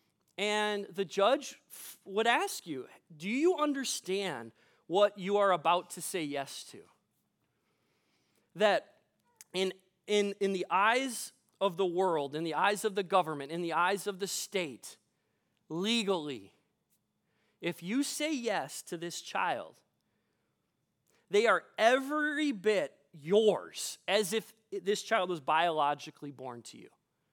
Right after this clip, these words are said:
And if you got a problem with that or any reservations about it, do not say yes. But do you understand if you say yes, there is no difference in the eyes of the government than if this child was biologically born to you or not?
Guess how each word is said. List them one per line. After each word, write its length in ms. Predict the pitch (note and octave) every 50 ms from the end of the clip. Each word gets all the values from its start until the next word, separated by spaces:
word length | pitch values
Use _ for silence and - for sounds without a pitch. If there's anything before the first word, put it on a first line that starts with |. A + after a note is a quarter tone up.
| _ _ _ _ _ _ _ -
And 100 | D#3+ E3+
if 100 | D#3+ -
you 100 | F3+ B3
got 140 | D4+ E4 D#4+
a 60 | D4+
problem 360 | - - A#3+ A3+ A#3 A#3+ A#3+
with 120 | A#3+ A#3 -
that 180 | B3 B3 A3
or 80 | F3+ F3
any 160 | F#3+ G3+ G3
reservations 600 | F#3 F#3 F3+ F3+ F3 D#3+ E3+ E3+ - - G3 F3+
about 220 | F#3+ G3 G3 G3 G#3+
it, 100 | G3+ - - _ _ -
do 220 | - - G#3 A3+ A#3
not 240 | G#3+ G3+ F#3+ F#3 -
say 240 | - G3 F#3 F3
yes. 540 | D#3 D3+ D3 C#3 G#2 - - - - - - _ _ _ _ _ _ _ _ _ _ _ _ _ _ _ _ _ _ _ -
But 80 | F3+ C3
do 80 | E3
you 140 | A#3+ D4+ F4
understand 360 | F4 E4+ D4+ - - C#4+ C4
if 140 | A3+ - -
you 120 | G#3 A#3+ A#3
say 280 | - - - B3 A3+ A3
yes, 400 | G3+ G3 F#3 D#3 C#3 - - - - - _ _
there 140 | A3 A#3 A3
is 120 | F#3+ -
no 300 | F3 F3+ G#3 C4 F4+ G4
difference 400 | D#4 F#4 F#4+ F#4 - E4+ - -
in 60 | B3+
the 100 | A#3+ A3+
eyes 240 | G3+ G3 G#3 A3 -
of 80 | G#3+ F#3
the 80 | E3+
government 720 | D#3+ D3+ F3+ G#3+ E4+ F4 D#4+ E3+ C3 G2 F#2 F#2 - - _ _ _ _ _ _ _ _ _ _ _ _ _ _ _ _ _ _ _ _ _ _ _ _ _ _ _ _ _ _ _
than 160 | - G#3+ A3
if 140 | A3+ A3 -
this 160 | - A3+ -
child 260 | - - A#3 G#3+ G#3+ G3
was 120 | F#3 D3
biologically 580 | - F3+ F#3+ G3+ G3+ F#3+ F#3+ E3+ F#3 F3 F#3+ F3+
born 240 | E3+ F3+ F3+ F3+
to 160 | F3 - - F#3+
you 140 | F3+ E3+
or 220 | - - D#3 D#3 D3
not? 280 | C3+ B2+ G2 D#2+ -